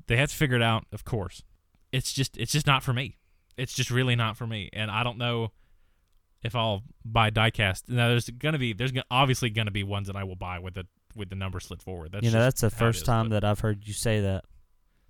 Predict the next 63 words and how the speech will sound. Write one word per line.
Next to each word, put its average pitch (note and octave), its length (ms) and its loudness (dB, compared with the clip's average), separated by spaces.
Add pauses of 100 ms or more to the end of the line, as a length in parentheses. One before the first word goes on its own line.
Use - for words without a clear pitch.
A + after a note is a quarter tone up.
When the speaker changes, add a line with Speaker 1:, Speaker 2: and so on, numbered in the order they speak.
(240)
Speaker 1:
There C3 280 0
probably G#3+ 400 4
will G#2 180 0
be. A#2+ 240 -2 (400)
Not C#3+ 200 2
planning E3 200 4
on D#3 80 2
it D#3 40 0
right D3 100 10
Speaker 2:
I E3+ 60 12
Speaker 1:
now, D#3 80 4
Speaker 2:
know A2+ 80 8
Speaker 1:
though. A2+ 80 8
Speaker 2:
there G#2+ 140 6
will G2+ 200 6
be. G#2 140 2
You A2+ 260 2
have B2 140 4
an G#2+ 100 2
addiction G2+ 540 2
to F#2+ 80 -2
diecast. F#2+ 360 -4
Speaker 1:
I C3+ 120 0
do C3+ 140 2
have F3+ 120 6
an D#3+ 60 2
addiction, B2+ 440 0
but C3 240 0 (200)
there's B2+ 180 -4
a D#3 40 -2
lot G#3 140 2
of F#3+ 60 2
ones D3 220 2
that A#2 200 -2
have B2 180 0
the A#2+ 60 -2
number A#2+ 480 0
Speaker 2:
You A#2+ 80 4
Speaker 1:
in A#2+ 40 8
Speaker 2:
have A2+ 80 6
Speaker 1:
the G#2+ 40 4
Speaker 2:
a G#2 40 0
Speaker 1:
right A#2+ 180 8
Speaker 2:
problem. G2 100 4 (120)
Speaker 1:
spot G#2 220 4
that G2+ 80 -2
I G2+ 60 0
haven't G2 280 -2
bought F2+ 200 -8
yet. F#2 140 -12 (240)
Speaker 2:
Yeah, G2 160 -2
that's G#2+ 160 -6
fair. F#2 260 -8 (800)
All F3+ 180 6
right, E3 260 6
I C#3 140 4
think F3 240 -4
we've C#3 180 2
yelled C#3+ 240 6
enough B2+ 240 4
for C3+ 140 2
the G#2+ 80 6
day. G#2+ 280 4